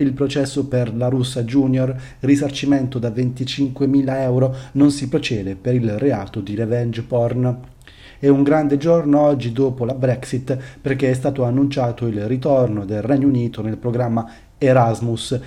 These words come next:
Insomma, Londra e l'Unione Europea sono sempre più vicini, nonostante l'uscita della Gran Bretagna dall'Unione Europea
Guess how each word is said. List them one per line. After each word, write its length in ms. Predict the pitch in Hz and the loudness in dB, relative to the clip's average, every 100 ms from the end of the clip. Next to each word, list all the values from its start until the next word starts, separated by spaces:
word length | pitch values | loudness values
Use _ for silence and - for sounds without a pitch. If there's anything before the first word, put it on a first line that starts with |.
| - | -10
Insomma, 540 | - 139 139 123 117 113 | -2 0 2 2 0 0
Londra 580 | 131 143 127 120 117 - | 2 2 2 0 -2 -2
e 140 | 123 | -2
l'Unione 320 | 113 123 139 | 0 2 2
Europea 360 | 123 127 123 113 | 0 -2 -2 -2
sono 200 | - 117 | -2 -4
sempre 340 | 113 127 127 | -4 -4 -4
più 140 | 117 120 | -6 -4
vicini, 500 | 123 127 143 131 127 - - | -2 -2 0 0 -2 -8 -4
nonostante 560 | 139 143 139 135 117 110 | 2 4 2 -2 -4 -4
l'uscita 580 | 131 135 - 143 123 | -6 -6 -4 -2 -2
della 220 | 104 107 101 | -4 -6 -4
Gran 240 | 127 123 | -4 -2
Bretagna 440 | 143 139 101 101 | -4 -4 -6 -6
dall'Unione 360 | 107 123 131 123 | -4 -2 -2 -2
Europea 400 | 135 143 104 98 | -2 -2 -6 -8